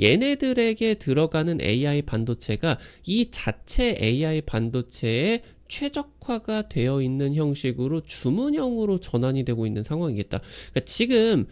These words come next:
이런 과정에 있어서 에스케이 하이닉스의 에이아이 메모리가 성능도 경쟁사 대비해서 뛰어난데 티에스엠씨와의 협력 관계가 구축이 되는 과정에 있어서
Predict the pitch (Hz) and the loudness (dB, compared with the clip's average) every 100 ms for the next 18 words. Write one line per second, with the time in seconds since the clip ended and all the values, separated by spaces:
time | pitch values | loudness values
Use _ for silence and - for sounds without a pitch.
0 | - - 120 196 254 262 247 240 233 196 | -10 -4 2 4 4 2 2 2 2 0
1 | - 120 151 185 107 117 202 214 214 180 | 2 0 0 0 2 0 0 2 2 0
2 | - - 156 160 165 156 123 - 120 147 | -4 -2 0 2 2 2 2 4 4 4
3 | 151 160 104 123 123 - 156 185 - - | 2 0 0 0 -2 0 0 -2 -8 -20
4 | - - 285 285 269 254 247 240 - 123 | -10 -2 0 2 0 -2 -2 -4 -2 -2
5 | 123 147 151 - 110 113 131 - 226 247 | 0 -2 -2 -4 -4 -4 -6 -4 0 0
6 | 208 110 131 143 - - - - 269 285 | 0 -2 0 -2 -4 -14 -18 -6 -2 -2
7 | - 262 247 240 - 220 208 196 202 220 | -4 -4 -4 -4 -2 0 0 -2 -2 -2
8 | 220 214 208 196 185 180 180 143 - - | -2 -2 -2 -2 -2 -4 -4 -6 -6 -4
9 | 147 147 143 135 - 104 127 123 107 110 | -2 -2 -2 -4 -6 -4 -2 -2 -2 -4
10 | 107 190 | 0 -2